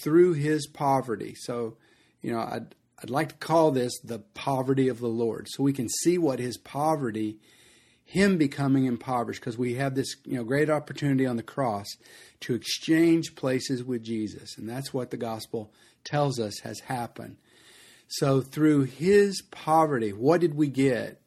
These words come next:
And Paul says the only reason he did it was so that by the agency of his poverty,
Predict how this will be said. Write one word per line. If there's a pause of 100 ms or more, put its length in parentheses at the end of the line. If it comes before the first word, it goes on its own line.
(100)
And
Paul
says
the
only
reason
he
did
it
was (200)
so
that (640)
by
the
agency
of
his
poverty,